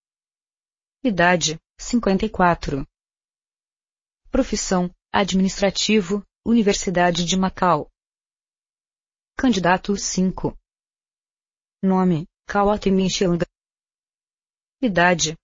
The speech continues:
cinquenta e cinco. Profissão, comerciante. Candidato seis. Nome, Tan Ximeng. Idade,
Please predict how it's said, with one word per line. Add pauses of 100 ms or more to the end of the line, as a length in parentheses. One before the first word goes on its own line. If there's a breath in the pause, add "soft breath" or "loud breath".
(140)
cinquenta
e
cinco. (1400)
Profissão, (240)
comerciante. (1300)
Candidato
seis. (1300)
Nome, (220)
Tan
Ximeng. (1500)
Idade,